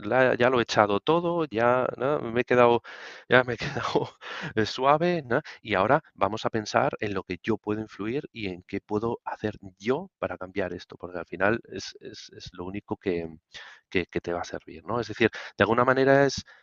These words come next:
buscar esto que se llama las, las serendipias, ¿no? Bu-, bus-, eh, a, eh, poner un imán a la suerte,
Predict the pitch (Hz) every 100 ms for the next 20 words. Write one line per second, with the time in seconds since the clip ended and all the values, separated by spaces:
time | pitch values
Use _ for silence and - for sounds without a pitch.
0 | _ _ _ - 98 - 117 127 107 -
1 | 110 - 107 110 98 - 92 - 98 95
2 | 95 117 107 90 76 120 135 101 - _
3 | 101 - - - - 107 - 107 - -
4 | 107 104 131 135 107 113 120 98 - 110
5 | 98 - -